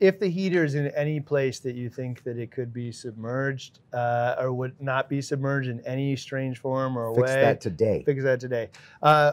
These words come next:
Speaker 1: an, a solution to that might be the P T C heaters that we're learning more about. I don't know enough about 'em right now to tell you about it, but it might be part of the future in this one. Also,
Speaker 2: We'll
Speaker 1: I
Speaker 2: test.
Speaker 1: forgot about this.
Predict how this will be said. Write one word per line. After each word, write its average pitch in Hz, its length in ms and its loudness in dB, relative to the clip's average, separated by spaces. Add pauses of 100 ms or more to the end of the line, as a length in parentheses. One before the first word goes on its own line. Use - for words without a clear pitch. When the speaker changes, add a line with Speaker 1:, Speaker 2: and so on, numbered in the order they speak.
(100)
Speaker 1:
an, 156 220 4
a 160 140 6
solution 214 440 -2
to 220 40 0
that 220 180 2
might 175 200 4
be 196 100 -2
the 175 100 0
P 180 200 -4
T 175 160 -6
C 180 240 -6
heaters 180 500 0
that 165 100 0
we're 160 140 2
learning 160 260 2
more 160 200 2
about. 156 400 6
I - 20 -6
don't 143 160 -2
know 143 140 0
enough 135 200 -2
about 131 220 -2
'em 127 160 -2
right 123 160 -2
now 120 160 -4
to 120 80 -6
tell 127 220 -2
you 123 80 -4
about 120 160 -2
it, 117 40 -2
but 120 100 -2
it - 100 -14
might 139 160 -14
be 160 100 -10
part 151 240 -8
of 156 60 -10
the 151 60 -14
future 160 380 -10
in 156 80 -8
this 156 160 -6
one. 160 200 -2 (340)
Also, 233 360 8
Speaker 2:
We'll - 100 -4
Speaker 1:
I 180 40 4
Speaker 2:
test. 175 120 6
Speaker 1:
forgot 208 240 8
about 180 180 6
this. 127 300 0